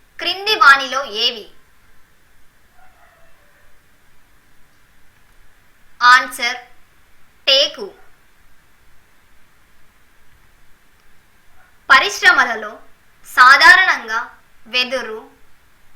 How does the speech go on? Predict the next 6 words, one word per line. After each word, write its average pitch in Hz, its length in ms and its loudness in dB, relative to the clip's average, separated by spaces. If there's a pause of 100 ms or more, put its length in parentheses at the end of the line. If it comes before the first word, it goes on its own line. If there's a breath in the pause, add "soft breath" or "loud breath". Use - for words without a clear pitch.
(220)
యూకలిప్టస్, 311 1040 -6 (380)
సుబాబుల్ 262 600 0 (360)
ఉపయోగిస్తారు. 254 920 -4 (500)
ప్రస్తుతం 320 600 -6 (540)
ఎక్కువగా 254 800 -4 (180)
సుబాబుల్ 349 540 0